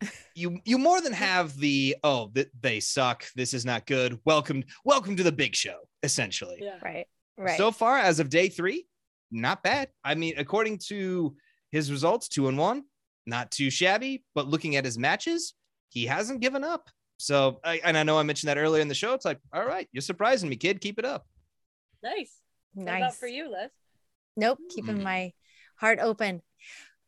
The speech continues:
Speaker 3: Wakamoto Haru, always for me. Like,
Speaker 2: I,
Speaker 3: that's, like, one
Speaker 2: uh,
Speaker 3: was weighing on my mind. I really like watching him.
Speaker 2: I can't.
Speaker 3: I know you don't, but
Speaker 2: I, I can't. And, and it's, it's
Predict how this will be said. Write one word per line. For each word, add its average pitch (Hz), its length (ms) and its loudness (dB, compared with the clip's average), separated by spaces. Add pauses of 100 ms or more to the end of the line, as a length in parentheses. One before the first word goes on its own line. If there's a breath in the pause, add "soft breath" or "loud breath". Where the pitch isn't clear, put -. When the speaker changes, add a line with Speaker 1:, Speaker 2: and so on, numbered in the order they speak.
(160)
Speaker 3:
Wakamoto 202 640 -10
Haru, 185 400 -10
always 190 500 -12
for 165 100 -18
me. 170 200 -18 (380)
Like, 180 160 -16
Speaker 2:
I, 226 680 6
Speaker 3:
that's, 110 340 2
like, 90 100 -6
one - 20 -2
Speaker 2:
uh, 214 60 -2
Speaker 3:
was 208 180 -4
weighing 214 320 -2
on 202 100 -6
my 202 100 -8
mind. 196 320 -6
I 185 80 -8
really 202 480 -8
like 185 240 -10
watching 180 340 -14
him. 160 180 -20 (120)
Speaker 2:
I 147 120 4
can't. 131 320 -2 (260)
Speaker 3:
I 208 80 -8
know 233 140 -2
you 240 220 -4
don't, 240 320 -4 (120)
but 202 100 -4
Speaker 2:
I, 131 220 2
I 131 40 2
can't. 127 300 -2
And, 156 160 2
and 190 160 0
it's, 185 200 -2
it's - 180 -2